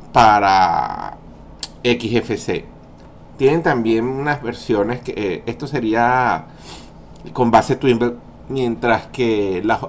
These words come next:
eh, las otras bases que ellos tienen son también de OpenSUSE,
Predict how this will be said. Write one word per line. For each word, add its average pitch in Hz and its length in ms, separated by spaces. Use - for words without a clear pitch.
eh, 87 420
las 117 260
otras 120 280
bases 131 260
que 127 100
ellos 120 180
tienen 131 300
son 101 220
también 113 300
de 123 60
OpenSUSE, 135 560